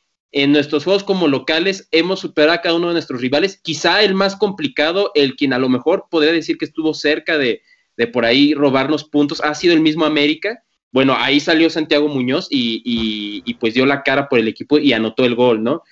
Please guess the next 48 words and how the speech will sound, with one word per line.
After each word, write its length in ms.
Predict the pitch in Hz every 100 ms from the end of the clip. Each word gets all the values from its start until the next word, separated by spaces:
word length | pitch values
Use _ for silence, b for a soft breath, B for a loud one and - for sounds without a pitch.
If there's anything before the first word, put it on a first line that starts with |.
| b b _
Entonces, 540 | - 113 143 143 160 147
eh, 180 | 131 123 117
hay 160 | 143
que 100 | 170
verlo, 540 | 160 160 156 175 170 151
eh, 340 | 131 120 117
también 320 | 120 117 127
ya 200 | 135 135
con, 240 | - 139 127
eh, 300 | 120 113 110
con 140 | - 120
otro 240 | 127 135
tipo 280 | 139 131 135
de 280 | 127 113 104
adversarios, 800 | 117 113 113 - 123 127 143 139
eh, 340 | - 113 110 101
que 200 | 117 110
ya, 200 | 117 123
que 100 | -
se 140 | 123 123
nos 180 | 113 110
vienen, 320 | 143 170 143
¿eh? 140 | 165
Se 140 | - 120
vienen, 320 | 131 156 160 b b _
ya 120 | 131
lo 140 | 139 147
comentarás, 580 | 143 127 120 120 131 -
eh, 380 | 139 127 117 110
las 300 | 110 107 101
jornadas 360 | - 113 123 -
que 100 | 123
se 100 | 123
nos 120 | 113
vienen, 220 | 120 139
Juan 140 | 147 147
Carlos, 240 | 151 175
pero 80 | 135
se 140 | 117
vienen, 280 | 120 135 147 b b b _
eh, 400 | - 117 113 110 110
equipos, 560 | - 147 143 170 -
pues, 160 | - 143
interesantes, 680 | 131 135 127 156 165 165 190
importantes, 580 | 151 143 127 143 147 170
obviamente 320 | 147 147 143 147
más 180 | 139
complicados, 680 | - 147 127 - 135 165 190